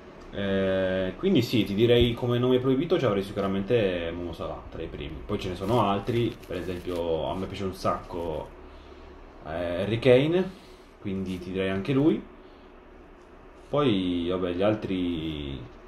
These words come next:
li sappiamo già, tra i Kevin De Bruyne, i Pogba, ma però io ti metto sempre in pole, eh,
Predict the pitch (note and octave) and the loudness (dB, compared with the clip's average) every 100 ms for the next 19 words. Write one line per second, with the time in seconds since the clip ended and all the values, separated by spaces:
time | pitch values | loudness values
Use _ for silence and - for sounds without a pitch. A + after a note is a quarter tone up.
0 | - F#2 - - G2 A2 G2+ B2 G2+ D2+ | -14 -12 -10 -6 -2 0 2 2 0 -4
1 | F2+ D#2 D#2 D2+ D2 B1+ - C2+ C#2 C2 | -8 -8 -8 -8 -10 -10 -10 -12 -10 -10
2 | C2+ F#2 F2 E2+ D#2+ F2 A2 A#2 A2+ A2 | -8 -6 -6 -6 -6 -2 2 4 6 6
3 | A2 G2 F2 G#2 G#2 A#2 A#2+ G#2+ F#2 B2+ | 4 2 -2 -4 2 2 2 0 0 4
4 | G2+ F#2+ F2 G#2+ G2 F#2+ F#2+ G2 F#2+ F2 | 6 6 2 -2 -2 -4 -6 -6 -6 -6
5 | G2 F#2 F#2 F#2 F#2+ G2 F#2+ F#2 F2 | -8 -8 -6 -2 0 2 2 2 -2